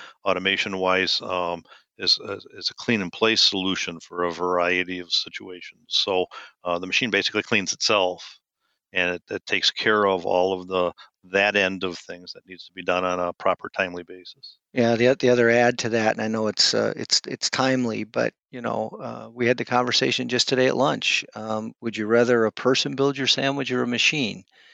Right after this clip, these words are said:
Speaker 2: Um, you know, philosophically, uh, prior to coronavirus, people might have picked the person. Uh, that may be changing, actually. You know, if I know, uh, uh, uh, food has been prepared for me without,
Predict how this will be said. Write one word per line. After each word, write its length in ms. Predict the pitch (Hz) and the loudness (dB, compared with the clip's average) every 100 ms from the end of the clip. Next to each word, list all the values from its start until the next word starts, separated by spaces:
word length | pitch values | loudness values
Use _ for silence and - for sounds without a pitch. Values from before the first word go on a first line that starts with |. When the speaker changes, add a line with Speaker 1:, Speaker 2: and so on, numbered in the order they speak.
| - _ _ _ | -20 _ _ _
Speaker 2:
Um, 720 | - 110 110 110 107 107 104 110 _ - | 0 2 4 4 4 2 -2 -10 _ -8
you 80 | 117 | -2
know, 260 | 107 104 104 _ | -2 -2 -6 _
philosophically, 1120 | - 135 120 120 131 147 - 139 123 120 117 110 | 0 2 4 4 4 2 2 4 4 4 4 6
uh, 220 | 107 104 - | 6 2 -2
prior 420 | - 120 123 113 | 2 4 6 4
to 400 | 107 - 113 110 107 | 2 0 0 0 -2
coronavirus, 720 | - 127 131 131 147 151 - | 4 4 6 4 4 4 2
people 260 | 139 139 | 2 2
might 220 | 123 135 156 | 4 2 2
have 100 | - | 0
picked 220 | 156 - | -4 -6
the 80 | - | -6
person. 580 | - 123 - 190 214 - _ _ _ _ _ | 0 2 2 0 -2 -10 _ _ _ _ _
Uh, 140 | 113 113 | -2 2
that 200 | 131 160 | 2 2
may 140 | 160 | 2
be 100 | 160 | 2
changing, 460 | - 147 156 98 82 | 0 0 -2 -6 -6
actually. 500 | - - - 113 _ _ _ _ _ _ _ _ _ | -10 -16 -18 -20 _ _ _ _ _ _ _ _ _
You 80 | 113 | -8
know, 140 | 113 110 | -2 0
if 100 | - | 4
I 140 | 131 | 6
know, 340 | 139 139 135 | 6 8 8
uh, 40 | 120 | 8
uh, 720 | 113 113 123 117 107 104 - | 6 4 2 4 4 4 0
uh, 160 | 123 117 | -4 -6
food 360 | - 147 143 | 2 6 6
has 140 | 127 - | 6 4
been 320 | 123 117 110 | 2 2 -2
prepared 600 | - 117 131 127 135 127 | -4 -2 4 4 4 0
for 300 | - 120 113 | -2 2 4
me 280 | 110 123 120 | 2 2 2
without, 480 | 110 101 110 135 | 2 4 4 4